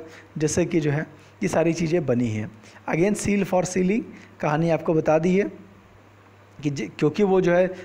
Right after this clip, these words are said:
बहुत दूर-दूर तक ची-, चीज़ों को trade कर रहे थे, तो इस बात की पूरी संभावना थी कि जो बंदा सामान ले करके जा रहा है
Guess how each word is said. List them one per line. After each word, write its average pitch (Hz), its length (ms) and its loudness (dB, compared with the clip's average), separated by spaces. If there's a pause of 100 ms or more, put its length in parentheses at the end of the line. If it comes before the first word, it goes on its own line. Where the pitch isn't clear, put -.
(140)
बहुत 160 260 0
दूर-दूर 185 320 4
तक 190 200 0
ची-, 185 200 -4
चीज़ों 175 280 0
को 180 100 0
trade 180 360 0
कर 185 160 4
रहे 175 140 4
थे, 170 100 0
तो - 400 -8
इस 196 100 0
बात 180 220 2
की 208 120 0
पूरी 214 280 0
संभावना 165 480 0
थी 160 160 -2 (380)
कि 190 80 -2
जो 165 180 2
बंदा 175 240 2
सामान 170 320 0
ले 170 200 2
करके 185 280 2
जा 160 200 4
रहा 139 100 4
है 143 100 -2